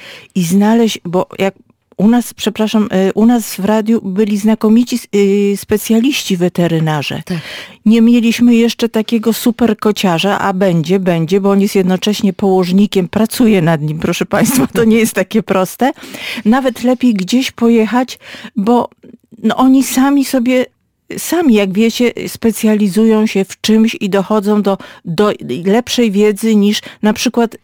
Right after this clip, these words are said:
Speaker 1: nasz bardzo dobry lekarz, ale osiedlowy, który musi leczyć wszystko. Tamci już, na przykład kociarze, chcą się głównie zajmować kotami, chociaż innymi zwierzętami też. I trzeba biegiem do lekarza, bo jak kot wydaje dźwięki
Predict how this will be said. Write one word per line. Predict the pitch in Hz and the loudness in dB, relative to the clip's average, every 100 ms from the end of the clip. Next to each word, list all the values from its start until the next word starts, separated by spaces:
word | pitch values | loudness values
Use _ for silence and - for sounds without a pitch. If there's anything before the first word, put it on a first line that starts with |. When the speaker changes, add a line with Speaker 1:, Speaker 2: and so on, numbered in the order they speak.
| _ - | _ -2
Speaker 1:
nasz | 196 220 175 | 0 0 -2
bardzo | 185 214 196 202 | -2 -2 0 0
dobry | 202 202 190 190 | 0 -2 -2 0
lekarz, | 180 175 226 - | 0 0 -4 -2
ale | 226 226 | -2 -2
osiedlowy, | 226 220 233 196 202 202 | -2 -2 -2 0 -2 -2
który | 220 - 233 | -4 -2 2
musi | 226 220 233 | 2 2 0
leczyć | 208 202 - 226 | 0 0 -2 -6
wszystko. | - - 208 - - 151 - - - | -2 -2 -2 -4 -6 -6 -8 -18 -12
Tamci | - 302 302 269 | -4 -2 -2 -2
już, | 254 240 - - | 0 0 -2 -2
na | 208 | -2
przykład | - 254 233 220 | -2 -4 -2 -4
kociarze, | - 208 - 214 214 214 | -2 -2 0 0 0 -2
chcą | - 208 | 0 0
się | 202 190 | 0 -2
głównie | 175 196 202 208 - | 0 0 2 0 -2
zajmować | 170 180 180 190 190 185 | -2 0 0 0 -2 -4
kotami, | - 175 156 170 190 | -6 -4 -4 -4 -6
chociaż | 269 247 277 - | -8 -6 -6 0
innymi | 208 202 208 202 | 2 2 2 0
zwierzętami | 202 190 185 190 196 196 190 | -2 -2 0 -2 -2 -2 -2
też. | 180 156 - - - - | -2 -4 -6 -14 -14 -4
I | 196 | -2
trzeba | - 226 208 220 | 0 0 2 0
biegiem | 180 208 254 175 180 175 | 0 2 2 0 -2 0
do | 190 | 0
lekarza, | 190 185 202 196 226 214 | 0 0 -2 0 0 0
bo | 190 | 0
jak | 185 180 - - | 0 -2 -8 -4
kot | 240 226 180 | -2 0 -2
wydaje | 170 190 185 226 240 214 | -2 -2 0 0 2 0
dźwięki | 170 190 208 220 214 - 165 | 0 0 2 4 2 0 -8